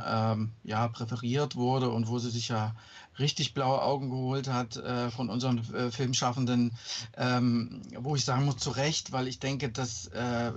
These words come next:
das war nicht überlegt und das, äh, äh, damit, ja, ähm, die fühlen sich alle total im Stich gelassen, ja, weil, ähm, ich gehe mal von den Film- und Fernsehschaffenden aus, äh, im Rundfunkstaatsvertrag, äh,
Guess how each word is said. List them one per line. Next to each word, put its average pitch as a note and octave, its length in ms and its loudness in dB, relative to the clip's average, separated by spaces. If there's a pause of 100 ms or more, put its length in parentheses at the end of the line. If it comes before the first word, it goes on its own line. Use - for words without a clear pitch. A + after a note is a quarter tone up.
das A#2+ 220 -6
war C3+ 120 2
nicht D#3+ 200 2
überlegt C#3+ 560 -2
und A#2+ 220 -2
das, - 260 -6 (680)
äh, - 80 -6
äh, A2+ 200 -4
damit, B2+ 280 2 (320)
ja, A#2+ 440 0
ähm, B2 500 0 (320)
die - 160 -8
fühlen F3+ 220 2
sich E3 200 -2
alle D#3 320 0
total C3+ 600 -4
im C3+ 100 -8
Stich - 300 -8
gelassen, G2+ 440 -8
ja, B2 260 -2
weil, B2 200 2 (400)
ähm, A#2+ 420 2 (760)
ich - 140 -8
gehe D#3 140 2
mal D3+ 100 4
von D3 140 2
den C3 140 4
Film- D3+ 200 0
und B2 100 2
Fernsehschaffenden E3 760 0
aus, D3 480 -2
äh, - 80 -6 (480)
im C#3 120 -2
Rundfunkstaatsvertrag, C#3 1120 0 (380)
äh, B2 140 -4